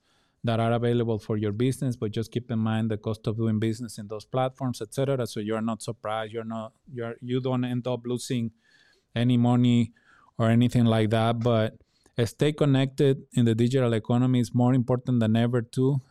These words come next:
I mean, we, we saw a lot of, uh, business owners surviving this, um, pandemic thanks to the use of the internet as a business tool and the access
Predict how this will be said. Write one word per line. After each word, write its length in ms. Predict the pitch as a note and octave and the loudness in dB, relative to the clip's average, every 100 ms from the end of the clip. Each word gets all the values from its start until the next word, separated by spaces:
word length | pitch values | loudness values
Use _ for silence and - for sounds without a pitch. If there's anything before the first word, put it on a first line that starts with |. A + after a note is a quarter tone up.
| - | -6
I 80 | |
mean, 220 | A2 A2 A2 | -2 0 0
we, 320 | A2+ A2+ A2+ | 0 0 0
we 220 | A2 A2+ | -2 -4
saw 280 | - C3 B2+ | -2 0 2
a 40 | |
lot 160 | B2+ B2 | 2 2
of, 200 | B2 - | 0 -2
uh, 220 | A#2 A2 | -2 -2
business 440 | G#2+ A#2+ - A#2 B2+ | -2 -4 -2 -2 0
owners 280 | B2 B2 | 0 0
surviving 600 | - A2 A2 A#2 A#2+ A#2+ | -2 -4 -2 -2 -2 -4
this, 360 | A#2 A#2+ A#2 - - | -2 -4 -4 -8 -6
um, 380 | A2+ A2 G#2 G2 _ _ _ - _ | -2 -2 -4 -8 _ _ _ -20 _
pandemic 640 | A#2+ A2+ A#2 B2 C3 B2 - | -2 0 2 2 2 0 -4
thanks 340 | - B2+ B2 | 0 0 0
to 100 | - | 0
the 100 | A#2+ | 2
use 260 | A2+ A#2 - | 2 0 0
of 100 | A#2+ | -2
the 80 | A#2 | 0
internet 380 | A2+ B2 B2 A2+ | 0 0 -2 -4
as 140 | G#2 | -4
a 40 | A2+ | -4
business 420 | A2+ A2+ B2 A#2+ | -4 -2 -2 -2
tool 320 | - B2 B2+ | 0 0 2
and 140 | A#2 | 2
the 120 | A2+ A2 | 2 2
access 580 | A#2+ - - B2+ - | 0 -2 -2 -2 -2